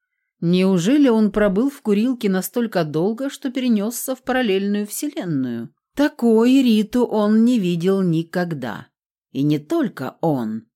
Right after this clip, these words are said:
Вся фирма была поражена тем, что вытворяла ледяная принцесса. Мужчина довольно хмыкнул. Какая с неё сейчас ледышка? Это же настоящий огонь.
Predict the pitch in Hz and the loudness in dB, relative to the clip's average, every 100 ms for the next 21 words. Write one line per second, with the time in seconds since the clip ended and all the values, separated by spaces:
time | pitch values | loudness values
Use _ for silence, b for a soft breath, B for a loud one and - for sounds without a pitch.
0 | _ - - 339 349 269 320 302 285 214 | _ -8 -2 -2 0 2 4 6 4 4
1 | 202 185 190 190 180 180 165 147 - 151 | 2 2 2 2 2 2 2 0 -4 -2
2 | 143 175 214 - - 359 196 185 208 233 | 0 0 -4 -8 -4 -2 0 -2 -2 0
3 | 185 139 147 165 190 170 123 139 165 175 | 0 0 -2 -2 -2 -2 -4 -6 -6 -6
4 | - 143 - - 87 78 - _ _ 190 | -4 -8 -8 -10 -12 -14 -18 _ _ 2
5 | 220 285 285 - 302 311 302 320 226 226 | 4 4 2 2 4 4 4 2 4 4
6 | 233 262 269 220 190 143 135 139 131 127 | 4 2 0 2 2 2 -2 -6 -6 -6
7 | 135 - _ - - 359 - 339 220 170 | -8 -12 _ -6 -4 -4 0 2 2 2
8 | 175 - 202 190 185 269 285 247 233 220 | 0 2 4 4 2 0 -2 0 0 -2
9 | - 226 214 233 233 196 143 - - - | -2 -2 -2 -2 -2 -2 -6 -8 -12 -12
10 | 113 113 _ _ - 220 220 240 247 240 | -12 -14 _ _ -2 0 2 0 4 4
11 | 233 - 254 254 247 - 262 240 - 262 | 2 -2 0 0 -2 -2 -4 -4 -6 -4
12 | 320 233 165 - | -4 -4 -8 -12